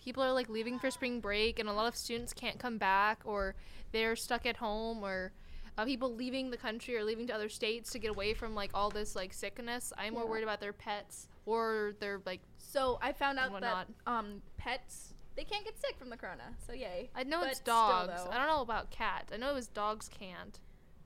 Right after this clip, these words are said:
Speaker 3: But they still, but still, though, it's like, what if they just left their pet there and they're
Speaker 1: That's
Speaker 3: gonna
Speaker 1: what I'm,
Speaker 3: die?
Speaker 1: that's what I feel bad for. Like, if there's, like, all, uh, people at shelters, there's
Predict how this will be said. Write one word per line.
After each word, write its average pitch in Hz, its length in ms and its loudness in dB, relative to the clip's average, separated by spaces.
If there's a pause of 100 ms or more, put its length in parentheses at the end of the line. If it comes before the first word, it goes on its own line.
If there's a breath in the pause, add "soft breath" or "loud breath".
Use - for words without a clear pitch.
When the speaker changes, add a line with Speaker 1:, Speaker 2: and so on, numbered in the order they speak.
(140)
Speaker 3:
But 226 300 4
they 240 140 4
still, 254 460 2 (240)
but 233 160 -2
still, 202 220 0
though, 202 120 2
it's 196 120 -4
like, 196 200 -2
what 214 120 -6
if 214 100 -8
they 220 100 -2
just 208 200 -8
left 196 220 -6
their 196 100 -2
pet 196 280 -4
there 220 240 2
and 226 80 -4
they're 226 140 -10
Speaker 1:
That's 269 220 4
Speaker 3:
gonna 339 100 2
Speaker 1:
what 320 100 4
I'm, 302 120 2
Speaker 3:
die? 359 80 -4
Speaker 1:
that's 415 140 0
what 523 140 6
I 415 240 4
feel 220 220 -2
bad 196 260 -4
for. 202 380 -6 (100)
Like, 202 280 -4 (480 loud breath)
if 233 160 -2
there's, 254 200 2
like, 262 140 -2
all, 226 220 4
uh, 220 140 -2 (240)
people 269 280 -2
at 208 180 -2
shelters, 214 580 -4
there's 214 120 -10